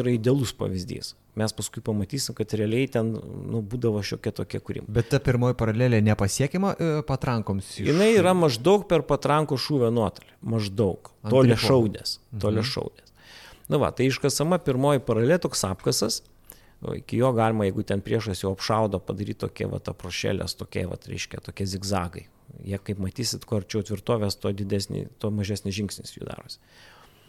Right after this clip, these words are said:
Speaker 1: Nu, kad nebūtų išilgai, nes išilgai, kai eina, tada jau visus užmuša, reiškia, turi būt, vat,
Speaker 2: Užsisuka ir
Speaker 1: visur.
Speaker 2: sustoja prie užsisukimo.
Speaker 1: Jo, visur.
Speaker 2: Mhm.
Speaker 1: Čia vat pylimėlis, o čia yra atvira vieta, toksai, nu, brustveras, sakykime, taip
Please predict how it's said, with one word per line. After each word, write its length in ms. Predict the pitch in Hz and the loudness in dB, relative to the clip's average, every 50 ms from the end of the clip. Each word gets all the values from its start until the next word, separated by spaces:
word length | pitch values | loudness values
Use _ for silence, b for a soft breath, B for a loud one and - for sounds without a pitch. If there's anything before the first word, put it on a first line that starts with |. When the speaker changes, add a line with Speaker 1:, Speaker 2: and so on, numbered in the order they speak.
| b b b b | b b b b
Speaker 1:
Nu, 100 | 185 185 | -6 -4
kad 180 | - 147 123 - | -2 -2 -2 -2
nebūtų 400 | 120 113 110 113 120 - 117 107 | -2 -4 -2 -4 -6 -6 -6 -6
išilgai, 380 | - - 110 107 107 104 95 98 | -4 -4 -4 -2 -2 -2 -2 -4
nes 160 | - - - | -6 -8 -10
išilgai, 400 | - - - 107 104 110 110 107 | -8 -8 -6 -6 -4 -4 -4 -4
kai 160 | - - 101 | -2 -4 -4
eina, 160 | 107 120 101 | -2 -4 -4
tada 300 | 98 - - 107 - 50 | -6 -6 -6 -4 -4 -4
jau 180 | 50 50 - - | -4 -6 -8 -10
visus 320 | - - - - - - - | -10 -10 -12 -12 -14 -12 -12
užmuša, 400 | - 104 110 - - - - - - | -12 -10 -10 -10 -8 -8 -8 -8 -8
reiškia, 320 | - - - - - - | -8 -10 -10 -12 -14 -18
turi 160 | - - - _ - | -18 -18 -20 _ -20
būt, 240 | - - _ - - | -20 -20 _ -20 -20
vat, 80 | - - - - - - | -20 -20 -20 -20 -20 -18
Speaker 2:
Užsisuka 560 | - 104 - - - 104 - - 120 - 131 | -14 -14 -12 -10 -10 -10 -8 -10 -6 -2 0
ir 80 | 127 135 | 2 2
Speaker 1:
visur. 320 | 123 - - 214 208 180 | 4 4 6 6 6 6
Speaker 2:
sustoja 360 | 139 - - - 135 135 139 135 | 6 6 4 6 6 8 6 6
prie 160 | - 139 143 139 | 4 4 2 2
užsisukimo. 560 | - - 131 131 131 143 127 - 143 127 113 | 0 -2 -6 -4 0 2 4 4 4 4 4
Speaker 1:
Jo, 80 | 101 | 2
visur. 240 | 90 80 98 107 101 | 0 0 -2 -2 -2
Speaker 2:
Mhm. 140 | 110 117 135 | -2 -2 0
Speaker 1:
Čia 120 | 151 170 | 2 2
vat 220 | 151 127 107 - - | 4 4 2 0 0
pylimėlis, 640 | - 135 127 123 120 123 - - 294 294 226 - 185 | 0 2 2 4 4 4 2 2 0 0 -2 -2 -2
o 20 | |
čia 200 | 156 - 165 160 | -2 0 0 0
yra 220 | 151 139 131 123 120 | 2 2 2 2 0
atvira 320 | - - 123 117 113 110 107 | 0 -2 0 0 2 2 2
vieta, 300 | 107 104 - 92 82 - | 0 0 -2 -4 -6 -6
toksai, 400 | - - - - - 107 101 98 - | -8 -10 -10 -6 -4 -4 -4 -2 -2
nu, 120 | 110 117 107 | -2 -2 -2
brustveras, 600 | 110 107 110 113 107 - - - - - - - - - | -4 -6 -6 -6 -8 -8 -8 -10 -10 -10 -12 -14 -14 -18
sakykime, 480 | - - 95 92 - - - - - | -18 -18 -18 -16 -14 -12 -10 -10 -10
taip 160 | - - 98 | -12 -14 -14